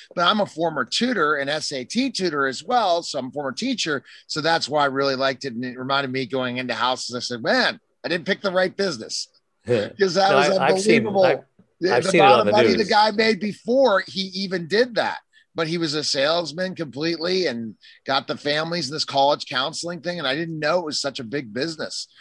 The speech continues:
Speaker 1: I don't know why high
Speaker 2: Yeah.
Speaker 1: school guidance counselors or college counselors even get into it.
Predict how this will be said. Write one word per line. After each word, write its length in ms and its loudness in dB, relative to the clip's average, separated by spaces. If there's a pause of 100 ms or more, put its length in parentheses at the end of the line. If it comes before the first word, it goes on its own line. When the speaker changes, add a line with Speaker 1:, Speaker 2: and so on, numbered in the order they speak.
(180)
Speaker 1:
I 100 2
don't 100 -2
know 100 -2
why 280 0
high 180 -2
Speaker 2:
Yeah. 40 0
Speaker 1:
school 260 -6
guidance 440 0
counselors 500 -6
or 60 -8
college 360 0 (220)
counselors 540 -4
even 240 -6
get 180 -4
into 240 -4
it. 140 -2